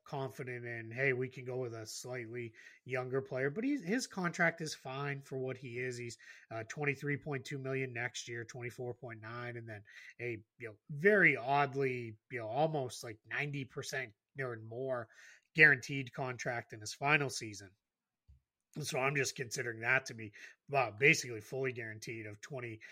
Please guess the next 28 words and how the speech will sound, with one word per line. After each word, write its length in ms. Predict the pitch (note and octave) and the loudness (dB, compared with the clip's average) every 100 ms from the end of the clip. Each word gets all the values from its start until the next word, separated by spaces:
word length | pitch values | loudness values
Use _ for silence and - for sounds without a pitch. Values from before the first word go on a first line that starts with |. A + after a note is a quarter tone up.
| - - | -20 -4
twenty-six 580 | D#3+ C#3 A#2 D#3+ - | 0 0 0 0 -2
point 260 | - A#2+ G#2+ | -4 -12 -8
six 280 | - E3 C3 | -2 -2 -4
million. 320 | A2 G2+ G#2 | -10 -14 -12
So 160 | - C3+ | -4 -4
I 60 | |
think, 360 | C3+ F3 E3 - | 0 0 0 -2
um, 300 | C3+ A#2+ A2 - - - - _ _ - | -2 -2 -10 -18 -20 -20 -20 _ _ -6
he, 260 | E3+ F#3+ - | -4 -4 -4
he, 220 | D#3 G#3+ | 0 0
he's, 340 | E3+ G3 F3+ - _ _ _ D#3 | 2 2 0 -6 _ _ _ 6
you 100 | E3 | 6
know, 140 | C#3 - _ _ _ _ - | 6 0 _ _ _ _ 4
good 400 | F3 C#3+ G#2 G#2+ | 6 6 4 -8
for, 300 | - D3+ B2+ | 4 4 4
for 180 | D#3 D3 | 2 4
what 260 | C3+ C#3+ | 4 4
they 140 | D3 C3+ | 2 2
need. 440 | C3 C3 C3+ B2+ | -2 -2 -2 -2
Um, 280 | A#2 A2+ A2 A2+ | -6 -6 -10 -8
you 80 | C3 | -6
know, 180 | A#2+ A2 - | -6 -8 -10
may-, 160 | F3+ C#3+ | -10 -6
maybe 320 | F#3+ A#3+ G#3 | -2 0 0
it's 340 | F3+ - - - | -2 -6 -18 -16
slightly 600 | D3+ - F#3+ G3 F3+ G3 | -14 -8 0 0 0 0
overpaid, 680 | G3 F#3+ F#3+ - F3+ F#3 F3+ | 0 0 -4 -2 -2 0 0
but 160 | D#3+ | 0